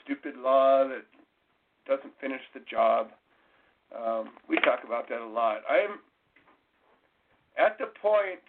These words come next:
in my world, in my life, in my activist life, where I really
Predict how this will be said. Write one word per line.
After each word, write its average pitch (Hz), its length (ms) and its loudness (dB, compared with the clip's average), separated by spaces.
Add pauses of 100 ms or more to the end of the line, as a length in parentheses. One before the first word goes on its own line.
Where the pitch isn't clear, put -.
(1160)
in 127 120 -18
my 143 180 2
world, 160 540 2
in 139 100 -12
my 123 160 -8
life, 143 480 2 (1500)
in 135 240 -12
my 120 240 -4
activist 156 560 0 (120)
life, 143 420 2 (1080)
where 147 140 2
I 151 60 6
really 233 540 -2